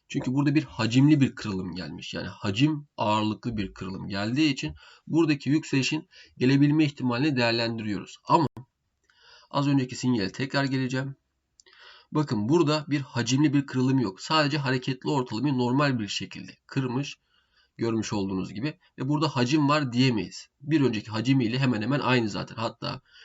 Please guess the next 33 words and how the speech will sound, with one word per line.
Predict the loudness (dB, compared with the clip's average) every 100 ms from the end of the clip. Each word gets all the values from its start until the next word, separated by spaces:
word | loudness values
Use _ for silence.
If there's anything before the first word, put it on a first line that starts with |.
| -20 _
geçmişe | -4 -2 -2 -4
doğru | -2 0
baktığın | 0 -2 -4
zaman | -4 -4
da | -2
hemen | 0 0
hemen | -2
hacimler | -2 -2 -2 0
aynı. | 0 0 -2
Ama | -2 0 0
burada | -2 -2 -4 -8 _ _ -20 _ -20 -20 -20 -8
hacime | -6 -2 0 0
baktığımız | -2 -2 -2 0
zaman | 0 0
arkadaşlar | 0 -2 -4 -4 -6
şuradaki | -6 -2 0 0 -2
hacim | -2 -2 -4 0
nereden | 2 2 2
baksanız | 0 -2 -6 -8 -8 _ _ _ _ -12
şurada | -2 0 0 -2 -6 _ _ _
sinyali | -6 -2 0 0
veriyor. | 0 0 -2 -6 -20 -20 _
Şuradaki | -2 2 2 0 -2
muma | 2 2 2
kadar, | -2 -4 -2
yani | -2 0 0
yirmi | 0 0
dokuz | 0 0 0
Nisan | 0 0 -4 -8 -10 _ _ _
sıfır | -10 -8 -6 -8 -8 _ _ _ _ -2
on | 0 2
beş | 2 0 0
mumundan | 2 4 6 4 2 -2